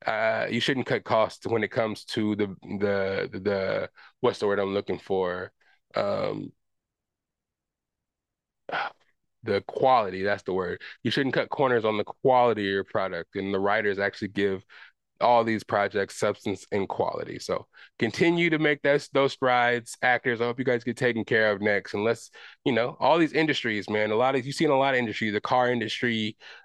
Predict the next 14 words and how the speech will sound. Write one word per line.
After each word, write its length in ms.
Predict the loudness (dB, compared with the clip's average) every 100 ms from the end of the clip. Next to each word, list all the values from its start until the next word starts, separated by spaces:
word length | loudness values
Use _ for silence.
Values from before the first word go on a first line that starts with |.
| -4
uh, 180 | -2
the 120 | -2 -2
video 320 | 0 2 2
game 220 | 4 2
industry, 360 | 0 0 -2 0
they're 160 | 2
all 160 | 2 2
trying 160 | 0
to 80 | 0
go 100 | 2
on 120 | 0
strike 280 | 2 0 0
as 120 | -2 2
well 340 | 4 4 0